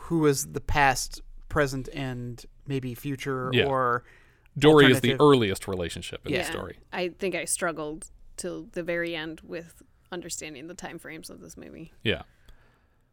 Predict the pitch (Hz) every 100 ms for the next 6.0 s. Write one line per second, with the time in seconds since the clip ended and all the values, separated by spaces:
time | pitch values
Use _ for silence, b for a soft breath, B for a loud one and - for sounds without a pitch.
0 | _ _ _ _ _ _ - 160 160 151
1 | 143 135 - 135 131 117 120 113 107 -
2 | 120 - 139 123 104 104 - 107 101 -
3 | 147 131 104 98 - 110 107 98 113 117
4 | 98 92 98 98 95 - 104 90 92 90
5 | 85 90 - 95 92 92 - 71 - -